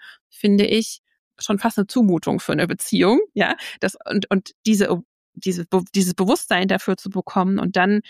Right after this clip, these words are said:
eine, eine andere, sich zu, zu merken, „Okay, so geht's mir nicht gut. Ich habe keine erfüllte Beziehung, wenn ich so lebe, aber mein, meinem Partner, meiner Partnerin geht's damit auch überhaupt nicht gut. Also muss ich gucken, wie,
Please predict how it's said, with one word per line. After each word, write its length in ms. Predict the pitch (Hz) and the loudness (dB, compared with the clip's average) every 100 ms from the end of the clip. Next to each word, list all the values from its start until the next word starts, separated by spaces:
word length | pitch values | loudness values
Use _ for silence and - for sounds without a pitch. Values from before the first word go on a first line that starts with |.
| - - | -12 -4
eine, 140 | 190 - | -4 -4
eine 260 | - 190 185 | -4 -4 0
andere, 640 | 214 240 202 196 190 185 - | 2 2 2 0 0 -2 -6
sich 280 | 196 190 240 - 226 | -6 -6 -8 -16 -16
zu, 160 | - - - | -10 -12 -4
zu 140 | 202 | 4
merken, 380 | 196 214 226 202 | 4 4 0 -2
„Okay, 340 | - - 214 | 0 2 2
so 360 | 190 214 196 196 - | 4 2 4 2 2
geht's 260 | 190 - | 0 2
mir 140 | 190 185 | 2 4
nicht 220 | 269 - | 4 2
gut. 300 | 294 415 - - | 4 4 2 -8
Ich 140 | - | -8
habe 100 | 147 | -6
keine 240 | - 202 | 0 2
erfüllte 420 | - 240 269 262 254 | 0 0 0 2 0
Beziehung, 420 | 247 254 262 254 | -2 0 0 2
wenn 140 | 262 | 0
ich 100 | 262 | 0
so 100 | - | 0
lebe, 440 | 247 247 262 277 339 - - - - | 2 2 4 2 0 -6 -20 -12 -2
aber 200 | 196 185 | 0 2
mein, 260 | 170 165 - | 0 -2 2
meinem 200 | 180 165 | 2 2
Partner, 340 | - 175 190 | -2 -2 2
meiner 220 | 190 180 | 2 2
Partnerin 480 | - - 196 185 180 | 0 0 0 2 2
geht's 180 | 180 - | 0 -2
damit 340 | 190 175 165 | -2 -2 -2
auch 140 | - 175 | -2 0
überhaupt 420 | 196 190 196 - | 2 2 2 2
nicht 220 | 254 - | -2 -2
gut. 320 | - 285 - - - - - | 0 0 0 -8 -20 -20 -12
Also 300 | - 175 202 | -2 2 4
muss 200 | 202 185 | 2 2
ich 140 | 190 - | -2 -4
gucken, 460 | - - 196 240 330 _ _ _ - | -12 -2 4 4 2 _ _ _ -10
wie, 600 | 202 190 190 196 214 | -4 0 2 4 2